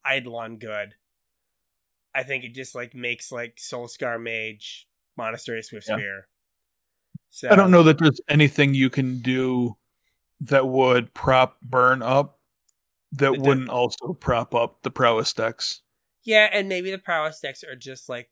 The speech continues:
Speaker 1: the better Burn decks now.
Speaker 2: I think they are.
Speaker 1: But, like, I don't know, it makes me sad.
Speaker 2: Yeah.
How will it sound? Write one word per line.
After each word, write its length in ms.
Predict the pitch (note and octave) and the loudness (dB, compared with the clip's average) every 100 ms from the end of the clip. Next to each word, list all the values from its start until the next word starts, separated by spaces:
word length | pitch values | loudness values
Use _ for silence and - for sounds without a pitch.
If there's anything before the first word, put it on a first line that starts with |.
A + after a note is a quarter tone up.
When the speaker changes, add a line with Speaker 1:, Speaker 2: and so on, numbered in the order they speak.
| _ | _
Speaker 1:
the 240 | B2+ A#2+ A2+ | _ -14 -12
better 280 | A2+ A2 G#2+ | -12 -12 -16
Burn 300 | G#2+ G#2+ A#2 | -16 -16 -14
decks 300 | C#3 - - | -16 -14 -10
now. 340 | C#3+ D3 D#3+ _ _ _ _ _ _ | -8 -8 -10 _ _ _ _ _ _
Speaker 2:
I 60 | C#3+ | -2
think 240 | C#3 B2+ | 0 -4
they 160 | A2+ A2 | -6 -4
are. 300 | A2 G#2+ - _ _ | -4 -6 -12 _ _
Speaker 1:
But, 260 | B2 A#2 A#2+ | -10 -10 -10
like, 260 | B2+ A#2 A2 _ - | -14 -14 -16 _ -18
I 60 | |
don't 100 | A#2 | -16
know, 60 | G#2 | -14
it 60 | G#2 | -18
makes 200 | G#2+ - | -20 -20
me 80 | |
sad. 340 | G2+ G#2 F#2 F#2 _ _ _ _ _ _ _ _ | -20 -18 -18 -20 _ _ _ _ _ _ _ _
Speaker 2:
Yeah. 160 | - | -14